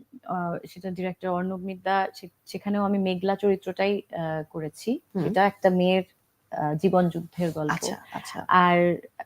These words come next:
Speaker 1: আ, আরেকটা হচ্ছে অরণ্যর প্রাচীন প্রবাদ। আ, সেটা, সেই ছবিটাও, আ, সব শুট শেষ, ডাবিং শেষ, ওটাও একটা পোস্ট প্রোডাকশনে আছে।
Speaker 2: ওকে।
Speaker 1: সেটাও সামনে আছে, পাইপলাইনে রিলিজ হবে। এইখানে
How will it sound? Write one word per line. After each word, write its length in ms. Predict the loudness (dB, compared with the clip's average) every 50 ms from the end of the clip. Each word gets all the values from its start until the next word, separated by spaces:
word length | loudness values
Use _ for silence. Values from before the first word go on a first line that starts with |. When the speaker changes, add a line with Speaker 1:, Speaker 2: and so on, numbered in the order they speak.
| -12 _
Speaker 1:
আ, 80 | -4 -4 -2 -2 -4 -6 -4 -2
আরেকটা 480 | 0 2 2 0 -2 _ _ -2 0 0
হচ্ছে 340 | 0 0 -4 -4 -2 -2
অরণ্যর 680 | 0 2 2 2 2 2 2 2 4 4 2 2 0 -2
প্রাচীন 480 | 0 2 2 2 2 0 -4 -4 -2 -2
প্রবাদ। 440 | -2 -2 -2 0 2 2 0 0 -2 -6 _ _ _ _ _ _ _ _ _ _
আ, 240 | -8 -6 -6 -6 -6 -8
সেটা, 640 | -2 -2 -2 -2 0 2 4 4 6 6 4 2 0 -4 -12 -14
সেই 240 | -2 2 2 2 2
ছবিটাও, 800 | 2 0 0 0 -2 -2 2 4 6 8 8 10 8 8 6 4 0
আ, 340 | -4 -4 -4 -4 -6 -8 -10
সব 180 | -2 -2 -2 -2 -2
শুট 200 | -4 -8 -6 -4
শেষ, 200 | -4 -4 -4 -2
ডাবিং 240 | -4 -4 -2 -2 -2
শেষ, 320 | -2 -2 -4 -4 -6 -12 -18 _ _ _
ওটাও 280 | -8 -4 0 0 2 2
একটা 380 | 0 -2 _ -2 0 0 0 -4 _
পোস্ট 180 | 2 2 2 4
প্রোডাকশনে 380 | 0 0 0 0 0 2 2 2
আছে। 320 | 2 2 0 0 0 0 0 -2 -10 -10 -2 -2
Speaker 2:
ওকে। 240 | -2 -2 0 2 8
Speaker 1:
সেটাও 520 | 8 10 12 12 12 12 12 12 10 6
সামনে 460 | 2 2 2 4 4 4 4 2 2 0
আছে, 220 | -2 -2 -2 -4 0
পাইপলাইনে 540 | 2 2 2 4 2 2 4 4 4 4
রিলিজ 340 | 2 4 4 4 4 4 2 0
হবে। 200 | -2 0 0 -2 -2 6 8
এইখানে 640 | 10 10 10 8 6 6 8 10 10 10 10 8